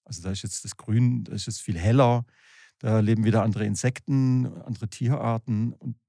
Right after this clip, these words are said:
das war ein Projekt, das von den Kindern und Jugendlichen kam. Und so gibt's zahlreiche Projekte, die die Kinder auf den Weg gebracht haben und die auf den ersten Blick nichts mit dem Tennissport direkt zu tun haben, aber die mit der Gestaltung der Vereinsanlage.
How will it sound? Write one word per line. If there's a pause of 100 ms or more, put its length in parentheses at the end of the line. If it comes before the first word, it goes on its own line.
(160)
das
war
ein
Projekt, (460)
das
von
den
Kindern
und
Jugendlichen
kam. (320)
Und
so
gibt's
zahlreiche
Projekte,
die
die
Kinder
auf
den
Weg
gebracht
haben (540)
und
die
auf
den
ersten
Blick
nichts
mit
dem
Tennissport
direkt
zu
tun
haben,
aber
die
mit
der
Gestaltung
der
Vereinsanlage.